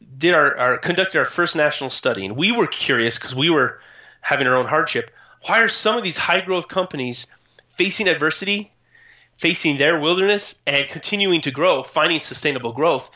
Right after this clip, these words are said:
and others hitting some sort of adversity or, or hardship and going backwards? And we discovered there's seven factors that affect growth in business. Now, what's so much fun about this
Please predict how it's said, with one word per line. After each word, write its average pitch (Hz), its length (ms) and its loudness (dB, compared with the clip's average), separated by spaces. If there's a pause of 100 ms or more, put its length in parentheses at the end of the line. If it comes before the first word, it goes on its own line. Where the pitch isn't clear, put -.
(220)
and 156 200 0
others 180 560 0 (300)
hitting 202 400 0
some 175 140 -4
sort 160 240 2
of 135 160 0
adversity 135 540 0
or, 117 140 4
or 113 100 2
hardship 131 400 0 (240)
and 151 100 -2
going 165 220 4
backwards? - 640 -2 (120)
And 147 100 0
we 160 80 2
discovered 220 420 0
there's 143 160 -2
seven 202 520 0
factors 156 580 -4
that 120 120 2
affect - 360 -4
growth 127 240 -2
in 120 80 -6
business. 117 480 -4 (640)
Now, 147 240 4
what's 147 180 -2
so 202 180 2
much 180 220 0
fun 202 300 0
about 131 240 -2
this 120 320 -4